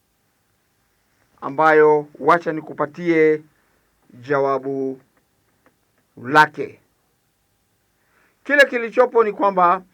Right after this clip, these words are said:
huyu mwandishi katika hii taarifa yake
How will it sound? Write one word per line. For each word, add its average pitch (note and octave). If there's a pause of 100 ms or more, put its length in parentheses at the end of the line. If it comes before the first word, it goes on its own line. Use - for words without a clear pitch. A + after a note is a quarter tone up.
(160)
huyu D4
mwandishi A#3 (240)
katika F#3+
hii F#3+
taarifa E3
yake E3